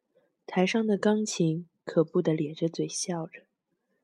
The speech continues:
当我离开大堂，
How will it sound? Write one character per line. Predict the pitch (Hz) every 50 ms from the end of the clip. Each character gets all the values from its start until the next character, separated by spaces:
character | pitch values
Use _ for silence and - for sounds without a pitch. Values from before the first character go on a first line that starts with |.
| _ _ _ _ _ _ _ _ _ _ _ _ _ _ _ _ _ _
当 | - 240 240 240 233
我 | 226
离 | 196 180 180
开 | 175 - - 220 214
大 | 214 - 214 208 185
堂， | 170 - - - 156 156 156 175 185 190